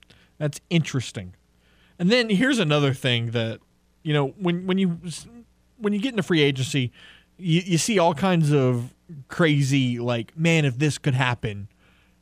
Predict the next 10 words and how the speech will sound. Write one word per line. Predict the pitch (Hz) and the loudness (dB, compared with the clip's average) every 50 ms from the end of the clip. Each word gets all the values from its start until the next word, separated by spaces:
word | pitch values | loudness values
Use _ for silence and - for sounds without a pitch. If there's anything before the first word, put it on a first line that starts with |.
| _ _ | _ _
kind | - - 156 131 | -2 0 0 0
of | 117 - | 0 0
post, | - 123 98 95 - - | -2 -2 -2 -4 -8 -4
right? | 123 120 120 123 123 - _ _ _ _ _ _ _ _ _ _ _ _ _ _ _ _ _ _ _ _ - - _ - | -2 0 0 -2 -4 -8 _ _ _ _ _ _ _ _ _ _ _ _ _ _ _ _ _ _ _ _ -20 -20 _ -8
It's | 175 165 - | -8 -6 -6
a | 135 | -4
picture, | - - 208 190 - - - 120 117 117 - _ _ _ _ _ _ _ _ _ _ _ _ _ _ _ _ _ - | -2 0 0 0 0 -2 -2 -2 -2 -4 -8 _ _ _ _ _ _ _ _ _ _ _ _ _ _ _ _ _ -4
and | 143 139 | 0 0
it's | 147 131 - | 0 0 0
a | 139 117 113 110 | -2 -2 -2 -4